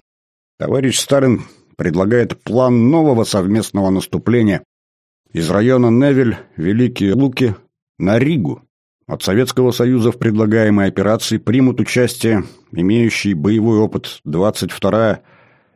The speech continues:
и двадцать шестая армия, плюс пять свежих армий из резерва, больше половины которых кавалерия, а от вооружённых сил Р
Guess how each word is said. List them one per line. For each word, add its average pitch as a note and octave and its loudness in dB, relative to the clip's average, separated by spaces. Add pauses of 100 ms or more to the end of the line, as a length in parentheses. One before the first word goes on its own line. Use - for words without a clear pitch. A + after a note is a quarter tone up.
(140)
и D2+ -4
двадцать G#2+ 0
шестая G#2+ -2
армия, A#2 0 (1040)
плюс - -4
пять D3 0
свежих A#2+ 0
армий A#2 2
из G#2+ 0
резерва, G#2 0 (340)
больше G2+ -2
половины G2 0
которых G2 -4
кавалерия, G#2 -2 (640)
а F2+ 0
от F#2 -6
вооружённых A#2 2
сил C3 0 (320)
Р G#2+ 2